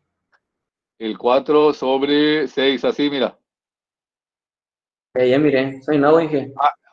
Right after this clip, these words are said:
Speaker 1: sí,
Speaker 2: Disculpe.
Speaker 1: el otro sería R A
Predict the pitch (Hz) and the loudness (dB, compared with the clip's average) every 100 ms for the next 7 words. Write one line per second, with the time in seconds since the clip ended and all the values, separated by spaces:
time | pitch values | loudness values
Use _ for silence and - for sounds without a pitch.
0 | _ _ - 123 147 127 135 127 139 151 | _ _ -10 -4 -2 -2 -2 -2 0 0
1 | 175 160 147 135 143 156 151 _ _ _ | -2 0 0 2 4 4 0 _ _ _
2 | - 139 160 160 175 196 196 | -6 2 4 6 4 2 -2